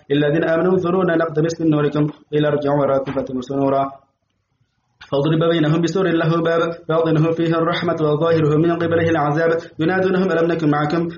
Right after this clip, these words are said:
قالوا بلى ولكنكم فتنتم أنفسكم وتربصتم وارتبتم وغرتكم الأماني حتى جاء أمر الله حتى جاء أمر الله وغركم بالله الغرور فاليوم لا يؤخذ منكم فدية ولا من الذين كفروا مأواكم النار هي مولاكم وبئس المصير ألم يأن للذين آمنوا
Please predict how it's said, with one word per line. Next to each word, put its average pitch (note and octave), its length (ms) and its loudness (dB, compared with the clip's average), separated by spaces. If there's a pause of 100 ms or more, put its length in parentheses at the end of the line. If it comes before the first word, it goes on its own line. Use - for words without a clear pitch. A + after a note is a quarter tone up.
(140)
قالوا F3 220 2
بلى D#3 240 2
ولكنكم E3 500 2
فتنتم D#3 400 -2 (100)
أنفسكم D3 420 -2
وتربصتم D3+ 540 -2
وارتبتم E3 540 0
وغرتكم D3+ 480 0
الأماني D3+ 440 2
حتى D3+ 480 -2
جاء C3+ 260 0
أمر C3+ 220 0
الله C3+ 220 0 (280)
حتى D#3 320 -2 (160)
جاء D#3+ 220 0
أمر F3 160 0
الله E3+ 240 2
وغركم E3 460 0
بالله D3 360 2
الغرور C3+ 400 2 (300)
فاليوم D#3+ 320 0
لا E3+ 100 0
يؤخذ E3 340 -2
منكم E3+ 280 0
فدية D#3+ 360 -2
ولا E3 160 2
من D3 120 2
الذين D3 300 0
كفروا D3 380 0 (220)
مأواكم C#3+ 360 -2
النار C#3 320 2
هي C3+ 80 -2
مولاكم C3 440 0
وبئس C#3 260 -2
المصير D3 440 2 (400)
ألم F3+ 220 0
يأن F#3 180 0
للذين F#3+ 460 2
آمنوا F#3 420 0